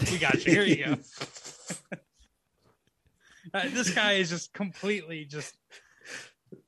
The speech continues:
Speaker 1: pun intended, talking out of his ass. This is ridiculous. <laughs>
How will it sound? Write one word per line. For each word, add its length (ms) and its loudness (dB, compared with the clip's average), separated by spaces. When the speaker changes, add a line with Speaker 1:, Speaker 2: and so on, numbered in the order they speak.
Speaker 1:
pun 200 4
intended, 400 4
talking 320 2
out 140 4
of 80 -2
his 140 -10
ass. 200 -4
This 120 10
is 80 -
ridiculous. 720 2
<laughs> 60 -8